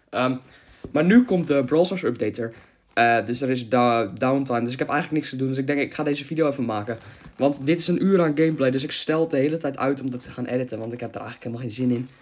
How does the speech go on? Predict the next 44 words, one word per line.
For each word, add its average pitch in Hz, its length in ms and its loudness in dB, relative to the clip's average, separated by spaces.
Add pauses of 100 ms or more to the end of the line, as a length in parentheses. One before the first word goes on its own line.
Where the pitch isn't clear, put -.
(220)
Omdat 131 160 2
het 131 100 2
best 143 120 2
wel 151 100 -6
veel 147 120 0
werk 147 200 2
kost, 139 180 -4
een 123 200 0
uur. 135 140 4 (720)
Ehm, 131 400 4 (560)
maar 165 280 4
ik 156 100 0
heb 175 120 0
hier 175 100 -2
in 175 60 4
ieder 170 140 2
geval 147 140 0
drie 180 180 -2
krachtpunten. 170 520 -2
En 160 140 0
er 147 60 -4
zit 156 200 -4
daar 147 140 -2
een 123 140 -2
Byron. 110 500 -2
Eh, 131 380 -2
Stop 151 400 0
Rob 120 300 2
zit 147 180 -6
daar. 147 140 -2
Dat 139 120 -2
is 139 80 -4
ook - 140 -4
een, 139 140 -2 (160)
een 127 180 -6
pro-speler 131 600 0
uit 123 160 0
Rusland. 135 540 -4 (580)
Eh, 139 100 2 (920)
kijk, 113 200 -2
die - 260 -6
heb 131 60 0
ik 131 80 -6
dood. 151 240 4